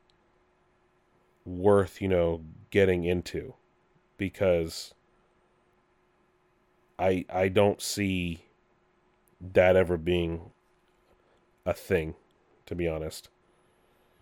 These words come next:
That's just, no, never. I don't want it. No one wants it. Go away. Thank God. Movies only. Movies only. Uh, Disney has also inked a deal to produce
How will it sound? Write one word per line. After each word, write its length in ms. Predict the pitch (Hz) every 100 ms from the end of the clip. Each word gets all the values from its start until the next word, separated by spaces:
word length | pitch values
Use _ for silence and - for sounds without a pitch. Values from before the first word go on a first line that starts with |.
| _ _ _
That's 380 | 90 - - -
just, 320 | 92 90 - _ _ _ _ 98
no, 260 | 92 78 - _ -
never. 420 | 95 95 80 - _ _
I 100 | 92
don't 140 | 98 92
want 200 | 92 92
it. 100 | -
No 180 | 95
one 180 | 95 92
wants 260 | 87 85 87
it. 120 | 87 -
Go 120 | 87 90
away. 400 | 85 82 78 - _ _ _
Thank 180 | 92 85
God. 300 | 85 78 - _ _ _ _ _ _
Movies 340 | 95 98 98 90
only. 380 | 85 82 82 - - _ _ _ _ _ _ _ _
Movies 380 | 92 92 90 85
only. 440 | 80 82 80 80 - _ _ _ _ _ _ _ _ _ _ _ _ _
Uh, 180 | 92 90 82
Disney 360 | 107 123 151 147
has 120 | 135
also 600 | 135 139 151 139 135 - _ 101 - -
inked 300 | 123 131 131
a 60 |
deal 460 | 110 110 117 127 135
to 320 | - 123 117
produce 680 | - 123 117 120 120 -